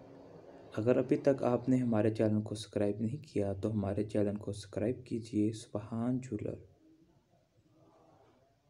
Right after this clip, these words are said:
नए-नए ideas,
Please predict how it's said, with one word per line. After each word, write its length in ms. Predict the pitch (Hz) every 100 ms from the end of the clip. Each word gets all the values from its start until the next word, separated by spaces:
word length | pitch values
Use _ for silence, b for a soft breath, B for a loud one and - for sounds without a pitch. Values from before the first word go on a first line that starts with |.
| _ _ _ _ _ _ - - - - - 123
नए-नए 520 | 120 127 123 120 -
ideas, 680 | 123 117 117 110 113 113